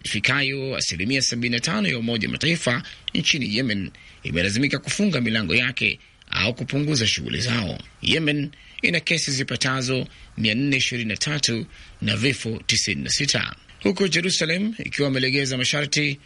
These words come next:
Waislamu na Wayahudi walisali katika maeneo yao matakatifu kwa mara ya kwanza tangu kuanza kwa masharti ya kufunga shughuli nchini Israel na maeneo ya Palestina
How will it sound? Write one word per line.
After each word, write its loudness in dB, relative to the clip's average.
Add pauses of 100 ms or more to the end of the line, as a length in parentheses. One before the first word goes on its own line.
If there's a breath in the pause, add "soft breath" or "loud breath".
(280 loud breath)
Waislamu 2
na 4
Wayahudi -2 (300 soft breath)
walisali 2
katika -2
maeneo 2
yao 0
matakatifu -2
kwa 2
mara 2
ya -2
kwanza -2 (360 loud breath)
tangu 2
kuanza 0
kwa 0
masharti 0
ya 0
kufunga 0
shughuli 2
nchini 0
Israel 2 (500 loud breath)
na -4
maeneo 2
ya 2
Palestina 0